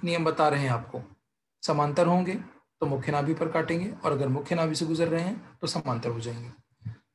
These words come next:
आपतित किरण अगर वक्रता केंद्र से गुजर रही है तो जैसी गई है ठीक वैसे ही वापस भी आने वाली है, ठीक। तो देखो यहाँ पर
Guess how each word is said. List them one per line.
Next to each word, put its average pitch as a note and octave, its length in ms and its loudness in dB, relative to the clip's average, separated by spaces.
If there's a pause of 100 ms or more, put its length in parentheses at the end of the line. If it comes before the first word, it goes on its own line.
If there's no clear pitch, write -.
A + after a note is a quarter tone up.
(180)
आपतित F3 340 4
किरण A#3 240 2
अगर A3 180 6
वक्रता G#3 360 2
केंद्र F#3+ 340 0
से - 120 -4
गुजर E3+ 260 0
रही C3+ 240 2
है A#2 140 -4 (120)
तो C#3+ 60 -4
जैसी D3 460 2
गई F3+ 260 2
है G3 160 2 (280)
ठीक F#3+ 300 -2
वैसे D#3+ 320 4
ही D#3+ 100 4
वापस C#3+ 380 2
भी D3 120 -2
आने B2+ 180 0
वाली A#2 240 -6
है, A#2 120 -8 (320)
ठीक। A3 140 0 (420)
तो D#3 40 -8
देखो D3+ 240 4
यहाँ C#3+ 240 2
पर D#3 200 2